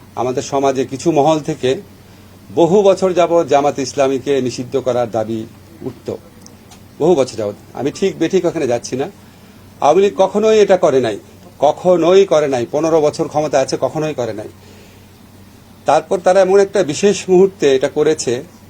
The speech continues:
যেটা তখন ছাত্র জনতার বিপ্লব চলছিল, গণ অভ্যুত্থান চলছিল। তারা এই ছাত্র জনতার গণ অভ্যুত্থানকে সন্ত্রাসী কর্মকাণ্ড, জামাত,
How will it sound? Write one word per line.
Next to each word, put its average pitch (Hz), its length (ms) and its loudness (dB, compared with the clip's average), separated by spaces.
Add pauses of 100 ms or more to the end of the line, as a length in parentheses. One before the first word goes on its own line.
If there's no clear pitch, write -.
যেটা 147 340 -2
তখন 151 360 -4
ছাত্র 151 340 -2
জনতার 151 420 2
বিপ্লব 143 460 -2
চলছিল, 143 360 -2
গণ 127 180 2
অভ্যুত্থান 143 520 -2
চলছিল। 143 400 -4 (680)
তারা 151 180 2
এই 170 60 2
ছাত্র 170 460 -2
জনতার 170 500 2
গণ 139 200 2
অভ্যুত্থানকে 143 800 -2 (800)
সন্ত্রাসী 180 500 2
কর্মকাণ্ড, 165 600 2 (500)
জামাত, 151 460 2